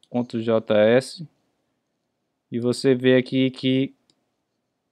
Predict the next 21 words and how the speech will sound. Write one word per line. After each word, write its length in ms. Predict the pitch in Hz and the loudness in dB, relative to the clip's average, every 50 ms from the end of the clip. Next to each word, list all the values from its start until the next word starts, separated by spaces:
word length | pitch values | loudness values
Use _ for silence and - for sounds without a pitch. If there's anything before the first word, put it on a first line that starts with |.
| _ _ _ _ | _ _ _ _
no 280 | - 120 120 123 120 110 | -2 0 0 0 0 0
construtor, 800 | - - 127 127 120 - - 120 123 123 - 139 135 143 147 143 | -2 -2 -2 -2 -2 -2 -4 -4 -4 -2 0 2 4 4 4 2
realmente, 680 | 127 143 135 139 143 143 135 131 131 135 135 - - - - | 2 4 4 4 4 4 4 4 2 2 0 0 -4 -2 2
ele 240 | 123 127 131 135 131 | 4 4 4 4 2
tem 340 | - - 127 127 127 127 | 0 2 2 2 4 4
o 80 | 127 120 | 2 2
this 560 | 117 110 113 117 120 123 123 - - - - _ _ _ _ _ _ _ _ _ _ _ _ - | 0 0 2 2 2 2 0 -4 -10 -20 -20 _ _ _ _ _ _ _ _ _ _ _ _ -6
underscore 540 | 127 123 127 127 123 - - 139 127 127 120 | -2 -2 0 -2 -2 0 4 4 6 6 6
nome 340 | 117 117 120 123 127 131 127 | 4 2 2 2 2 2 2
igual 380 | 117 - 110 107 107 110 113 | 2 2 4 4 6 4 4
o 60 | 117 | 2
nome 280 | 113 110 107 110 113 113 | 2 0 0 0 -2 -2
passado 640 | 110 - 117 117 - - - 107 101 101 101 101 107 | 0 2 2 2 0 -2 -4 -2 0 0 0 -2 -4
como 400 | - - 113 107 104 107 107 - _ _ - | -6 -6 -4 -4 -4 -4 -6 -10 _ _ -8
argumento, 760 | 110 113 117 123 131 131 131 127 123 127 131 127 - - _ _ _ _ _ _ _ _ _ _ _ _ _ _ _ _ _ _ _ _ _ _ _ _ _ _ | -6 -6 -4 -2 0 2 2 4 4 2 2 0 -4 -10 _ _ _ _ _ _ _ _ _ _ _ _ _ _ _ _ _ _ _ _ _ _ _ _ _ _
da 140 | - 139 131 | -2 0 2
mesma 320 | 135 131 135 139 143 151 | 2 2 2 2 0 0
maneira 480 | 156 151 151 143 131 123 123 131 127 131 | 0 0 2 2 2 2 2 2 2 0
anteriormente. 880 | 127 127 123 120 123 135 139 135 139 123 120 110 104 104 - - - _ _ _ _ _ _ _ _ _ _ _ _ _ _ _ _ _ _ _ _ _ _ _ _ _ _ _ _ _ _ _ _ _ _ _ _ _ _ _ _ _ _ _ _ _ _ _ _ _ _ _ _ _ _ _ _ _ _ _ _ _ - | 0 0 0 2 2 2 2 0 0 0 0 -2 -4 -6 -10 -18 -20 _ _ _ _ _ _ _ _ _ _ _ _ _ _ _ _ _ _ _ _ _ _ _ _ _ _ _ _ _ _ _ _ _ _ _ _ _ _ _ _ _ _ _ _ _ _ _ _ _ _ _ _ _ _ _ _ _ _ _ _ _ -12
Tá 140 | 104 98 | -10 -10
certo? 540 | 101 - - 131 135 147 160 156 - _ _ | -10 -2 2 6 6 6 6 4 0 _ _